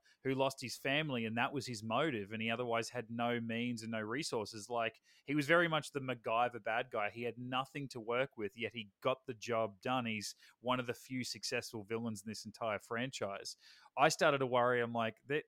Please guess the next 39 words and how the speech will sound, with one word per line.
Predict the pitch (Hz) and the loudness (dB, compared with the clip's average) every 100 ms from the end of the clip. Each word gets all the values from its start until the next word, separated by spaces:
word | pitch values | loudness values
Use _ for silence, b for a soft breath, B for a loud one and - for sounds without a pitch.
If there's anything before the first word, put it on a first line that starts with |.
| - | -4
are | |
they | 135 175 | 0 0
retconning | 143 117 135 - - 151 139 135 | -2 0 0 0 -4 -2 -2 -4
this | 151 - | -4 -4
when | 131 123 123 | -2 -2 -2
this | 143 147 | -4 -4
is, | 127 | -6
it'd | 143 135 | -8 -4
be | 147 | 2
different | 185 190 160 | 2 4 0
if | |
this | - 135 | 0 -4
was | 117 | 0
old | 120 120 | 0 0
school | - 120 | -2 -6
Netflix | 117 - - 107 | -4 -6 -6 -4
or | 113 | 0
Agents | 117 113 117 107 | 0 0 -6 -10
of | |
shield | - 135 139 131 | -8 -2 2 2
and | 113 | 0
it's | 110 - | -6 -6
sort | 117 | -6
of, | 110 | -2
like, | 113 104 _ b b b | -2 -2 _ b b b
adjacent," | 123 107 131 135 170 - 101 | -8 -2 2 4 2 -2 -6
but | 110 | -8
I'm | 117 | -6
like, | 117 113 110 _ _ _ _ - | -4 -4 -6 _ _ _ _ 0
"Are | 143 | 2
you | 165 | 4
just | 135 175 - | 6 4 6
filling | 196 185 165 | 2 2 2
gaps | 156 202 - - - | 4 4 2 -10 -2
or | 147 139 | 4 4
are | 135 | 4
you | 131 123 | 0 -2
retconning?" | 120 117 - 123 101 95 101 | -2 -2 -4 -4 -4 -6 -8
So | - 127 120 120 117 | 0 2 4 4 2